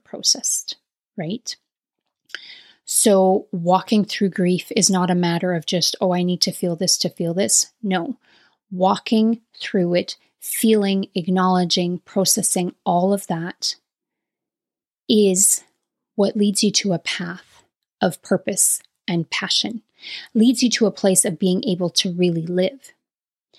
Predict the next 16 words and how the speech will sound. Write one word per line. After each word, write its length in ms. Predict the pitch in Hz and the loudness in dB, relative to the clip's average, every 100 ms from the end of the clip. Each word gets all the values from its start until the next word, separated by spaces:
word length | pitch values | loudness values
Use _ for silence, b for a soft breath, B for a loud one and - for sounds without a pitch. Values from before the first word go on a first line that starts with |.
| B B B - | B B B -4
And 160 | 185 185 | 0 2
again, 420 | 175 180 170 - | 2 0 0 -4
it's 260 | - 180 - | -4 -2 0
not 360 | 190 185 185 - | 2 2 0 -2
just 260 | 190 - | -2 -2
for 120 | - | -2
yourself, 680 | 185 175 - - - - - _ _ 196 | -4 -2 -2 -2 -4 -12 -20 _ _ -4
but 260 | 180 185 _ | -2 -2 _
that 360 | 185 185 220 | 2 2 0
is 300 | 226 185 - | 0 2 0
what 140 | 185 180 | -2 -6
gives 240 | 180 - | -4 -2
purpose 640 | - - 185 - - - - _ _ _ _ | -2 -6 -6 -2 0 0 -2 _ _ _ _
to 120 | - 208 | -4 -2
the 140 | 175 | -2
loss, 460 | 175 175 170 - | -2 -6 -6 -6